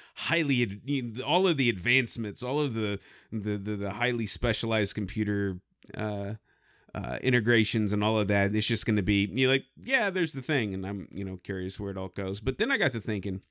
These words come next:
about some of these decisions that, uh, countries and auto manufacturers have been making and announcing over the last month. Have you heard any,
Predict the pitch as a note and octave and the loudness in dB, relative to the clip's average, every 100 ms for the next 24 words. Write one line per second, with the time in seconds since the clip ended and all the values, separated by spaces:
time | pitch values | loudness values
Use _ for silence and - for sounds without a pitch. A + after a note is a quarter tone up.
0 | _ _ _ _ - - - - A2 A2 | _ _ _ _ -20 -20 -18 -2 2 2
1 | G2+ C#3+ B2+ A#2 G2+ F#2 G2 - B2+ G#2+ | 2 0 2 2 0 -4 -4 4 4 4
2 | G#2 G2+ F#2+ G2 G2+ F#2+ F2+ - - F#2 | 0 0 -2 0 2 2 0 -4 -2 -2
3 | F2+ - A2+ G#2+ G2+ G2+ G2 - G#2+ A#2+ | -2 -2 -2 0 0 0 -2 -2 -2 0
4 | B2+ C3+ C3+ C3+ - C#3 B2+ B2+ C3+ C3 | -2 -2 0 -2 0 0 0 0 2 2
5 | C3+ C#3+ C#3 C#3 C3 C3 C3 C3+ C#3 C3+ | 0 0 0 0 2 2 2 2 2 2
6 | C3+ C3 C3+ C3+ C3+ C#3 C#3 B2+ C3 B2+ | 4 4 2 2 2 2 0 0 2 2
7 | C#3 C#3 C3+ | 4 4 2